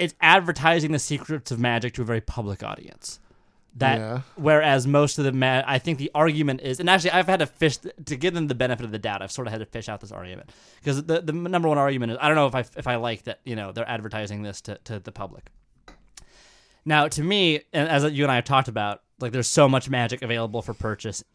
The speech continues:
Speaker 1: anyway. What is the difference between that and this?
Speaker 2: Right.
Speaker 1: And I think the argument that I've yet to hear super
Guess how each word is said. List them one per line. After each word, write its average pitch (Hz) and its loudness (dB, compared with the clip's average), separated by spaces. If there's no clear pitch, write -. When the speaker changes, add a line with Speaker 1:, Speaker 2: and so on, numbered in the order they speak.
Speaker 1:
anyway. 107 -4
What 117 -4
is 113 -4
the 104 -10
difference 107 -4
between 113 -4
that 110 -6
and 107 -2
this? 139 -6
Speaker 2:
Right. 110 -6
Speaker 1:
And 143 2
I 139 4
think 143 0
the 143 0
argument 156 2
that 131 0
I've 127 0
yet 170 -2
to 165 -6
hear 151 -2
super 135 -6